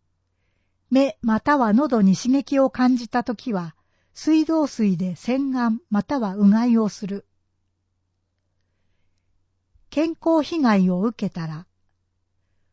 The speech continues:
最寄りの保健所等に連絡相談してください。月曜から金曜の午前八時半から午後五時。江東区保健所保健予防課。電話、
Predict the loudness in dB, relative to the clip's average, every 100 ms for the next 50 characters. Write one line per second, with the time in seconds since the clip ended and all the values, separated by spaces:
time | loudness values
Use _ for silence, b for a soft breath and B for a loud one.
0 | 0 4 6 4 0 -2 -2 -2 -2 -2
1 | -2 -4 -2 0 2 2 0 -6 -2 0
2 | 2 -2 -6 -8 -10 -2 -2 0 0 -2
3 | -2 -8 -4 -6 -4 -6 -8 -10 _ _
4 | _ _ _ _ _ _ _ _ _ _
5 | _ _ -2 -2 0 0 2 0 0 -2
6 | -2 -4 -4 -2 0 2 2 0 -6 _
7 | _ _ -2 2 2 0 -4 -4 -4 -2
8 | -2 0 -2 -4 -8 -12 -6 -4 -4 -2
9 | -4 -4 -14 _ _ _ _ _ _ _
10 | _ _ _ _ -4 -2 0 0 -2 -2
11 | -4 -4 -4 -2 -2 0 0 -2 -2 -6
12 | -2 -2 0 0 0 0 -2 -6 -10 -10
13 | _ _ _ _ _ _ -2 0 2 2
14 | 0